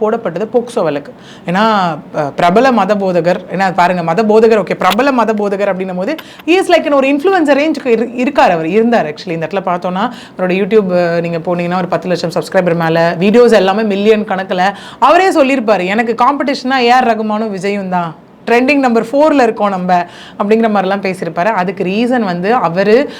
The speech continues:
அந்த கடவுளை நான் பாட்டு மூலியமாக மக்களிடம் கொண்டு போய் சேர்க்கிறேன். அதற்கு அவர் கையில எடுத்துக்கொண்டது வந்து பாப், ராப் அந்த மாதிரி எல்லாம் தான்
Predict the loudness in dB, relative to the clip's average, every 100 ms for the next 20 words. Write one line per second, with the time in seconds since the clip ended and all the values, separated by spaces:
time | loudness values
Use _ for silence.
0 | -8 -4 -2 2 2 4 4 2 2 0
1 | 0 -2 -2 0 2 0 0 0 2 2
2 | 0 0 -2 0 0 0 2 2 2 -2
3 | -4 -2 -4 -2 -2 -2 -2 -2 0 0
4 | 0 0 0 0 0 0 0 0 -2 -2
5 | -2 -2 -4 -2 0 0 0 0 2 0
6 | -4 -12 -8 -6 -4 -2 -2 0 -2 -2